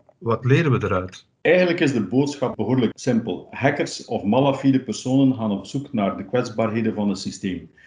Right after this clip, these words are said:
Speaker 2: En dat kan software zijn, de hardware of de communicatie tussen beiden. En ze zullen die zwakheid proberen te exploiteren.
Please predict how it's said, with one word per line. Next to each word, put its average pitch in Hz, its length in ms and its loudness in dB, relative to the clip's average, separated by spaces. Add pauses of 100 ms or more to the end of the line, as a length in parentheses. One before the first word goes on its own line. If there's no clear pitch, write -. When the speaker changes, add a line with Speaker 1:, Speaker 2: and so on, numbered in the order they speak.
(260)
Speaker 2:
En 104 140 0
dat 98 140 4
kan 90 160 -2
software 131 440 2
zijn, 143 420 4
de 101 80 -6
hardware 120 580 2
of 107 120 -4
de 107 120 -4
communicatie 101 680 2
tussen 101 400 -2
beiden. 87 440 -2 (540)
En 107 180 -2
ze 98 100 2
zullen 143 340 4
die 117 100 2
zwakheid 123 680 0
proberen 110 460 0
te 85 80 -8
exploiteren. 92 800 -6